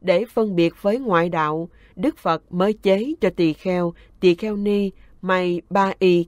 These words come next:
khác biệt như vậy. Một chấm ba Duyên khởi Đức Phật cho sắm ba y. Trong Luật Tứ Phần, quyển bốn mươi thuyết minh.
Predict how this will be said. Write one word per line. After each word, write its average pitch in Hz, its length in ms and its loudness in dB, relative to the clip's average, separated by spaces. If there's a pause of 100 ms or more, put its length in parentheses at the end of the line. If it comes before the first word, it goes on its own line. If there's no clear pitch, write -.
khác 247 320 -10
biệt 165 340 0
như 175 300 0
vậy. 151 340 -6 (1300)
Một 180 340 -2 (240)
chấm 208 320 -6
ba 190 360 -4 (600)
Duyên 226 320 2
khởi 170 460 0
Đức 330 200 -2
Phật 170 260 -2 (280)
cho 185 240 0
sắm 220 440 -4 (120)
ba 180 300 -2 (100)
y. 180 260 0 (760)
Trong 240 180 4
Luật 180 140 2 (100)
Tứ 240 300 -4
Phần, 160 340 -4 (100)
quyển 180 300 -2
bốn 233 280 -2
mươi 190 300 2 (140)
thuyết 262 220 -8
minh. 180 260 -2